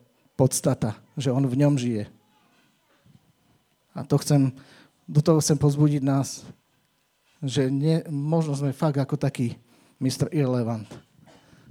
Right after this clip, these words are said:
A možno sa tak cítiš, tak nedôležito, nepodstatne.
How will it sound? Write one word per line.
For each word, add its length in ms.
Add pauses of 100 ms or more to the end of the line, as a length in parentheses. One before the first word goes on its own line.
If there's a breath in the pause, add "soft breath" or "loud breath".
(760 loud breath)
A 60
možno 240
sa 100
tak 160
cítiš, 480
tak 220
nedôležito, 560
nepodstatne. 720